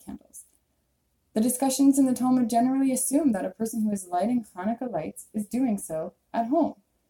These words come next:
In Sephardic custom, the mitzvah is to light just outside the doorway. In Ashkenazic custom, the mitzvah came to be to light inside the home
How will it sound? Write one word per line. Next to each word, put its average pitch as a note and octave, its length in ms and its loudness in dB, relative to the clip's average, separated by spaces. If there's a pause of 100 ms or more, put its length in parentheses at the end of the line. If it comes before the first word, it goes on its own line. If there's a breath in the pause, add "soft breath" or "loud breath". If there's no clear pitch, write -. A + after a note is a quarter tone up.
(380)
In G#3 100 6
Sephardic C4 460 2
custom, G3+ 380 -2
the F#3+ 80 0
mitzvah G#3 340 -2
is G3+ 220 -4
to G#3+ 120 -6
light G3 300 -4
just - 340 -8
outside F#3+ 540 -2
the F#3+ 80 -6
doorway. A3 540 -8 (440)
In F#3+ 100 -4
Ashkenazic G#3 640 2
custom, F#3+ 440 -6
the F#3+ 80 -4
mitzvah F#3 420 -8 (380)
came F#3+ 260 -6
to F3+ 80 -10
be F3 160 -10
to F3+ 160 -14
light F3 240 -8
inside A3 480 2
the E3 60 -16
home E3 320 -18